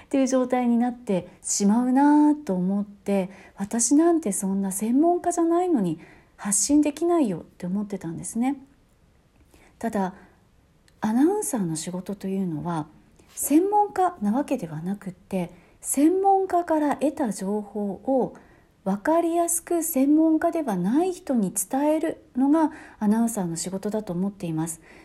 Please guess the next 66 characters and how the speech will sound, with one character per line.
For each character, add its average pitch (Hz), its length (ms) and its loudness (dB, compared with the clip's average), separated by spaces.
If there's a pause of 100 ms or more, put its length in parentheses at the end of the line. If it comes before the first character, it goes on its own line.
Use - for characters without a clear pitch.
(120)
だ 247 100 -2
か 240 120 0
ら、 233 300 0
自 277 160 0
身 320 300 2
が 214 140 -2
何 320 280 4
か 214 120 -2
の 175 100 0
専 214 260 0
門 285 200 6
家 277 100 -2
じ 254 80 -4
ゃ 233 60 0
な 240 200 0
い 339 80 2
に 196 140 0
し - 80 -8
て 170 140 -6
も、 185 280 -2 (280)
専 226 280 2
門 247 220 2
家 240 100 -2
に 226 120 0
話 208 460 -2
を 262 120 0
聞 - 140 -16
く、 - 200 -4 (220)
専 208 300 0
門 233 180 2
家 233 120 -2
に 220 120 -2
取 190 160 -4
材 254 320 -2
を 269 80 0
す 262 160 -6
る、 247 180 0 (220)
専 262 260 2
門 302 200 6
家 285 120 -2
か 277 120 0
ら 285 200 0 (200)
聞 254 220 -2
い 254 40 -4
た 262 140 -6
こ 262 120 -4
と、 262 280 -2
知 - 180 -4
っ 202 60 -2
た 285 180 -6
こ 302 140 -6
と 285 140 -2
を 247 300 0 (160)
噛 196 140 -6
み 233 160 2
砕 226 380 -4
い 226 80 -6
て、 330 340 0 (420)
分 202 120 -2
か 311 180 0
り 339 120 0
や 349 160 0
す - 120 -10
く 254 140 -10
し - 160 -10
て、 392 80 -4